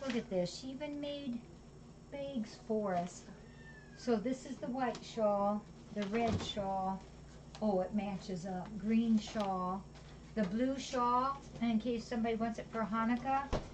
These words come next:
and a white shawl in case someone wants it for Hanukkah. Wasn't that nice of her?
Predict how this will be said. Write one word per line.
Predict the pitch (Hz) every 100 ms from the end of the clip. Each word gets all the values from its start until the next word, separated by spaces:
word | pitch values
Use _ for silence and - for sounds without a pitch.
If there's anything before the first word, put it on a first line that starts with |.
| - - -
and | 226 220
a | 220
white | 208 214 226
shawl | - 277 254 254 262 240
in | 214
case | 233 220
someone | - 220 214 208
wants | 208 208
it | 214 - -
for |
Hanukkah. | 214 196 196 185 180 185 175 - - - - -
Wasn't | 339 403
that | 320 226
nice | 233 233 214
of | 233 170
her? | 208 214 202